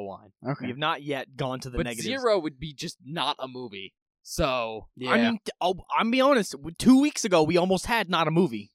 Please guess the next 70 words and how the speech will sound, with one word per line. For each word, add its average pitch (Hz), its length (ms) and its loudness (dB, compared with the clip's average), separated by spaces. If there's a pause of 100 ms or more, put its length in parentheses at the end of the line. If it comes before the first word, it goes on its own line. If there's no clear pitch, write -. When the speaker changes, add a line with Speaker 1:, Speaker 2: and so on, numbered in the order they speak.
Speaker 1:
No, 165 280 0
I 156 120 2
mean, 170 140 -2
it 139 140 -2
would 123 180 -6
literally 135 600 2
be 120 320 -4
not 107 220 -2
a 104 60 -8
movie. 98 440 -14 (440)
Like, 127 160 -6 (100)
Speaker 3:
<laughs> - 800 -20
Speaker 1:
it 277 100 -4 (140)
would 180 100 -2
Speaker 3:
I 180 80 4
know - 20 2
Speaker 1:
just 170 100 4
Speaker 3:
what 143 80 2
Speaker 1:
be 185 60 -2
Speaker 3:
you 131 60 -4
mean. 113 200 -2
Speaker 1:
nothing. 92 200 -10 (100)
Speaker 3:
Yeah. 110 400 -4
Speaker 1:
<laughs> - 40 -20
Um, 135 460 2 (280)
and 165 100 -6
you 151 80 -4
can 147 100 -8
do 143 100 -2 (320)
halves. - 580 -8
Speaker 3:
Yeah, 135 180 0
Speaker 1:
So - 40 -10
Speaker 3:
so 131 60 -8
Speaker 1:
you 139 80 -2
Speaker 3:
you 175 40 2
Speaker 1:
could - 120 -10
Speaker 3:
could 123 60 -6
Speaker 1:
do, 117 80 -4
Speaker 3:
do 113 60 -6
Speaker 1:
like, 110 80 -12
a - 40 -20
three 131 160 -10
point 113 240 -12
five, 101 300 -8 (120)
a - 60 0
Speaker 2:
Okay, 165 140 2
so, 185 120 0
like, 160 100 2
Speaker 1:
four - 60 -8
point - 0 -
five. - 20 -6
Speaker 2:
it's - 0 -
a, 139 120 -6
it's 160 120 -8
like 143 160 -6
a 127 40 -6
star 127 260 2
rating. 107 280 -4
Speaker 1:
Uh, 98 160 -8
Speaker 3:
Yeah, 160 160 4 (220)
Speaker 1:
yeah. 196 140 4
Speaker 3:
basically, 123 280 0
yeah. 120 100 -2 (300)
Speaker 1:
And 135 260 -8 (800)
how 160 180 -2
you 156 200 -4
want 135 300 -8
to 110 240 -6 (160)
determine 120 480 -12
your, 113 180 -14